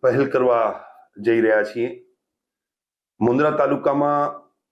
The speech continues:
શિક્ષકોની જે ઘટ છે એને પૂર્તતા કરવા માટે સરકાર સાથે સહભાગી થઈ અને દોઢસો શિક્ષકોની અમે નિમણૂક કરવા જઈ રહ્યા છીએ, જેની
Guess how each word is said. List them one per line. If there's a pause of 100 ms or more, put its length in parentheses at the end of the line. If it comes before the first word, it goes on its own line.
(160)
શિક્ષકોની
જે
ઘટ
છે (840)
એને
પૂર્તતા
કરવા
માટે (760)
સરકાર
સાથે
સહભાગી
થઈ (760)
અને
દોઢસો
શિક્ષકોની
અમે (720)
નિમણૂક
કરવા
જઈ
રહ્યા
છીએ,
જેની